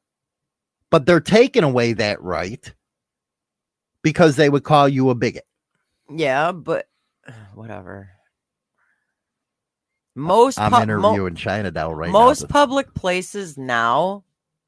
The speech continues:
Speaker 2: are making it where they have their own bathroom.
Speaker 1: Okay, but
Speaker 2: Like,
Speaker 1: m-,
Speaker 2: if you go to
Speaker 1: remember
Speaker 2: the
Speaker 1: when
Speaker 2: mall, if you go to the mall, there's actually,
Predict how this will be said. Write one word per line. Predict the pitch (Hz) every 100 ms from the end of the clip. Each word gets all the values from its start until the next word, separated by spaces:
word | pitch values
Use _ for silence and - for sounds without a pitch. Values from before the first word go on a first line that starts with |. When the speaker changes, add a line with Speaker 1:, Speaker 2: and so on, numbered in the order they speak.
| -
Speaker 2:
are | 143 160
making | 135 127 135 - 131 131
it | 123 -
where | 113 123 131
they | 131 139
have | 123 113 127
their | 127 117
own | 113 123 117
bathroom. | 104 92 98 95 95 92 101 _ _ _ _ _ _ _ _ _ _ _ _ _ -
Speaker 1:
Okay, | 165 175 156 180
but | 175 165
Speaker 2:
Like, | 180 226
Speaker 1:
m-, | 202 185
Speaker 2:
if |
you | 247
go | 196 -
to | 247
Speaker 1:
remember | 240
Speaker 2:
the |
Speaker 1:
when | 226
Speaker 2:
mall, | 202 202 233 247 _ _
if | 190 160
you | 214
go | 254
to | 254
the | 220
mall, | 185 156 180 220 - _ _ _ _ _
there's | 175 180 196
actually, | 143 160 175 - 185 175 170 156